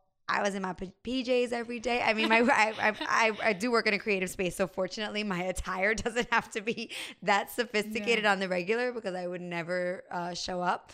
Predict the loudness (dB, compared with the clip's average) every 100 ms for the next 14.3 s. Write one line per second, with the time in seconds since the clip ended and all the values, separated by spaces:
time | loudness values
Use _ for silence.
0 | -12 -10 -8 -8 -10 -10 -12 -12 -14 -14
1 | -16 -12 -10 -10 -10 0 6 6 6 0
2 | -2 -6 -2 4 6 8 8 6 4 4
3 | 6 4 2 2 2 4 2 -4 -2 -2
4 | -2 0 0 2 4 4 4 4 0 -2
5 | 4 4 6 2 -4 -2 0 2 0 -2
6 | -4 -4 -6 -6 -8 -8 -10 -8 -10 -10
7 | -8 -8 -6 -6 -6 -2 -2 -2 -4 -2
8 | -2 -6 -8 -10 -10 -8 -8 -8 -12 -10
9 | -10 -6 -6 -6 -6 -8 -8 -8 -8 -8
10 | -10 -12 0 2 4 2 0 2 2 2
11 | -4 -18 -20 _ 0 0 0 2 2 2
12 | 0 -2 -6 2 2 2 0 4 4 2
13 | -2 -4 -4 -4 -4 -4 -4 -4 -2 -4
14 | -4 -6